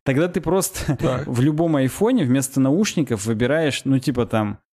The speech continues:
Speaker 1: наш супер муз-центр вместо колонок. И он тупо сразу на колонки отправляет, и всё.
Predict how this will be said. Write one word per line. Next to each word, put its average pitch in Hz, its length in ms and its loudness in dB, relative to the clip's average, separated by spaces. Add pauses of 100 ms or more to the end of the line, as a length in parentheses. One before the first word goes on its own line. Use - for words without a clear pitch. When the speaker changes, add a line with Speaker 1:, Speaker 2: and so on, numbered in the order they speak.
(160)
Speaker 1:
наш 143 280 0
супер 147 360 0
муз-центр 113 800 -2 (320)
вместо 123 640 -2
колонок. 127 760 -2
И 135 80 0
он 156 160 2
тупо 202 240 -2
сразу 143 360 0
на 110 120 2
колонки 120 460 -2
отправляет, 120 560 -2
и 113 40 -6
всё. - 340 -10